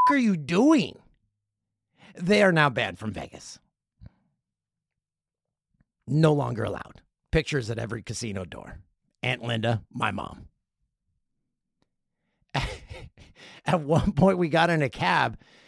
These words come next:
and I'm in, I'm in the front. My mom and my Aunt Linda are in the back, and they're sitting beside each other, like, pushed against the door.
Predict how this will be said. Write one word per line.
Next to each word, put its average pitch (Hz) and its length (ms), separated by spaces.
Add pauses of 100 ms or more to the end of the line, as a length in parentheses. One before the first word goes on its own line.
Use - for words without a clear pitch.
(320)
and 165 280
I'm 170 140
in, 170 180 (400)
I'm 202 180
in 285 80
the 240 100
front. 170 340
My 151 220
mom 160 220
and 156 100
my 143 140
Aunt 135 160
Linda 135 200
are 131 100
in 123 60
the 120 60
back, 104 280 (440)
and 196 120
they're 180 80
sitting 262 400
beside 202 400
each 175 160
other, 143 200
like, 123 220 (440)
pushed 262 360
against 190 380
the 165 80
door. 165 480